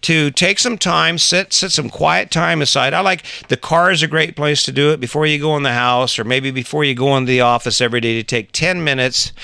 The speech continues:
and just think about who you are and what your life, what you want your life to look like. What,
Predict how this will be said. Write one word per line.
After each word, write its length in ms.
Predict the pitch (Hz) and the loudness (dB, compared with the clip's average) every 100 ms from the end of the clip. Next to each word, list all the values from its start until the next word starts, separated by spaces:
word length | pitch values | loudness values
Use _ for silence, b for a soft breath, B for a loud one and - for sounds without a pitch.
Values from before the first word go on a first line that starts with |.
| B B - | B B -4
and 100 | 214 | 0
just 240 | 214 - | 2 0
think 240 | 196 208 208 | 0 0 0
about 380 | 170 151 151 | 2 2 2
who 160 | - 170 | 2 2
you 240 | 190 190 | 2 2
are 200 | 185 190 | 2 2
and 140 | 156 127 | 0 0
what 160 | 160 | -2
your 160 | 170 170 | 0 0
life, 420 | 160 151 151 - | 2 2 0 -6
what 200 | 156 202 | -2 0
you 100 | 180 | 2
want 380 | 147 139 165 208 | 2 2 2 2
your 160 | 151 135 | 2 2
life 200 | 120 - | 2 0
to 100 | 117 | 0
look 240 | 110 101 | 0 0
like. 180 | 101 95 | -2 0
What, 260 | 151 185 | 0 0